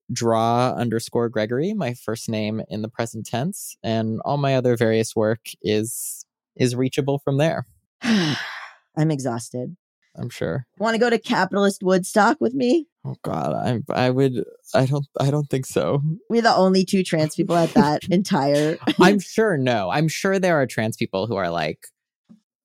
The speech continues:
Speaker 1: uh, there's, that's the thing. That's the thing. Like, there's a limit because there's,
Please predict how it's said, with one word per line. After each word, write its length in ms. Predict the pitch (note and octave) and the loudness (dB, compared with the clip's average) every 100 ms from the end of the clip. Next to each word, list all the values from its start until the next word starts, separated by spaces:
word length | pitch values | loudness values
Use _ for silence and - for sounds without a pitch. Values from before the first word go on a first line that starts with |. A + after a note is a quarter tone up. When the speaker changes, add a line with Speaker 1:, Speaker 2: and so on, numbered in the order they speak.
| - | -8
Speaker 1:
uh, 60 | - | -8
there's, 260 | - E3 E3 - | -2 -2 -2 -2
that's 240 | G3+ A#3 | -2 0
the 80 | A#3 | -4
thing. 280 | A#3 A#3+ G3+ _ | -2 -2 -2 _
That's 140 | C4 C4+ | -6 -4
the 100 | C4 | -2
thing. 280 | A3+ F3 | -2 0
Like, 220 | C3 C3 B2 | 0 0 2
there's 200 | D3 C#3+ | 2 2
a 80 | |
limit 440 | C3 B2+ A#2+ G#2+ - - | 2 2 2 0 -2 -6
because 260 | - A#2+ | -2 0
there's, 340 | B2+ A#2 - | 2 2 0